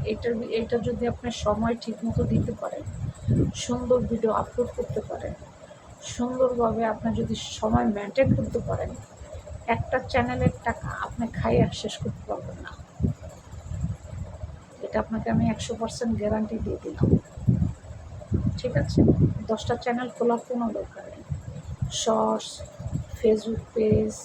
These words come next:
তারপর YouTube-এ শর্টস, Facebook পেজ, একটা শর্টস চ্যানেল,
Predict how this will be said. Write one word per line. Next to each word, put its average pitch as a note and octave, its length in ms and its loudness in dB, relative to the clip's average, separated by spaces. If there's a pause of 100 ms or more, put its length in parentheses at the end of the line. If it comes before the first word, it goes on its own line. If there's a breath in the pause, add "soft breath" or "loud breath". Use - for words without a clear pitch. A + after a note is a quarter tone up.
(760)
তারপর - 240 2
YouTube-এ A3+ 500 4
শর্টস, G#3+ 560 2
Facebook A3 420 -2
পেজ, A3 280 2
একটা A3+ 240 -2
শর্টস A3 420 -2
চ্যানেল, G#3+ 400 -2